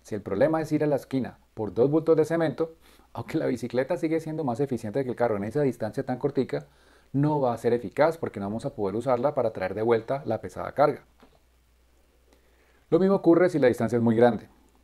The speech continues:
Por ejemplo, ir de Cali a Bogotá. En este caso, pues la eficiencia tampoco es una solución eficaz. Bueno, a menos que uno se llame Egan.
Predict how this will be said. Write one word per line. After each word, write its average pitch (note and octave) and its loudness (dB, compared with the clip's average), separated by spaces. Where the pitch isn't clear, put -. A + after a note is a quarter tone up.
Por B2+ 2
ejemplo, D#3 -2
ir A#2 4
de C#3 4
Cali A#2 0
a - 2
Bogotá. G2+ -4
En C3+ 0
este C#3+ 0
caso, E3 2
pues A#2 -2
la A#2+ 2
eficiencia C#3+ -2
tampoco C3+ -2
es D#3+ -4
una F3+ -2
solución A#2+ 0
eficaz. C3 -2
Bueno, - -4
a G#2+ -4
menos A#2 -2
que A2 -6
uno B2 0
se A#2+ -10
llame G2 -4
Egan. F#2+ -8